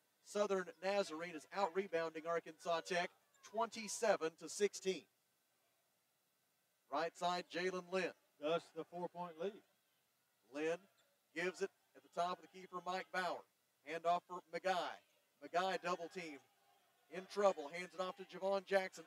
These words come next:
Speaker 1: Eight on the timer. Across to Jalen Lynn. Running twelve-footer. No good. But a whistle and a foul against Arkansas Tech. Cade Schaefer called for his second personal foul. Team foul number three. It'll be two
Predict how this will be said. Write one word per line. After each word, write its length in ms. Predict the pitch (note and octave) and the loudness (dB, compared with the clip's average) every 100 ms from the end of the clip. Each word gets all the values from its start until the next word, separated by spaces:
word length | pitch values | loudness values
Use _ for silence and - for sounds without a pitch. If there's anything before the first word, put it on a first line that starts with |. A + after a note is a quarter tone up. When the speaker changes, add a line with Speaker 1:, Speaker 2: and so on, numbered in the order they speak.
| - | -6
Speaker 1:
Eight 160 | A3 | 2
on 100 | G3+ F3 | 2 2
the 60 | |
timer. 440 | - F3 D3+ C3+ C#3 | -2 -2 -2 -6 -6
Across 340 | F#3+ G3 F#3+ | 0 0 0
to 240 | F3+ - | -6 -2
Jalen 280 | G#3 G3+ F3+ | 0 0 -6
Lynn. 220 | G3 A3 G#3+ _ _ - | -6 -6 -8 _ _ 0
Running 300 | G#3+ A3 G3+ - | 2 2 -2 -6
twelve-footer. 640 | G#3+ A3+ G3+ - A3+ A3 G3 | -2 2 0 2 2 2 0
No 160 | G3+ G3 | 2 4
good. 260 | G3+ A3+ G3+ _ _ - | 4 4 0 _ _ -8
But 100 | C#3+ | -2
a 40 | |
whistle 340 | G3 G3 G3+ | 0 0 -2
and 100 | E3+ | -4
a 40 | E3 | -2
foul 340 | G3+ F#3 D#3 | 0 2 0
against 260 | D#3 F3+ F3+ | -4 -6 -2
Arkansas 540 | F3+ F3+ F3 F#3 F3+ | -2 -2 -6 0 0
Tech. 280 | E3+ F3+ D3 - - - - - | 2 2 2 -4 -20 -20 -14 -4
Cade 220 | G#3+ A3+ | -2 -2
Schaefer 500 | - G#3+ A3 F#3+ F#3 F3 | -2 0 0 0 -2 2
called 240 | F#3+ G3+ G3 | 4 4 2
for 100 | F#3 | 2
his 140 | G3 | 2
second 320 | - A3+ G3+ - | 2 -2 -2 -6
personal 340 | A3 G3 F3+ D#3+ | -6 -4 -6 -2
foul. 340 | D3 C3+ - - - _ _ _ _ _ _ - - | 0 0 -4 -10 -20 _ _ _ _ _ _ -14 -8
Team 180 | G#3+ G3 | -6 2
foul 200 | F#3+ F3+ | 2 2
number 180 | E3+ D#3+ | -2 -10
three. 360 | E3+ D#3+ D#3 F3 - _ _ _ _ - - _ C3+ | -4 -2 -2 -4 -20 _ _ _ _ -20 -20 _ -20
It'll 120 | C#3+ | -12
be 140 | D#3 - | -10 -8
two 140 | G3 | -10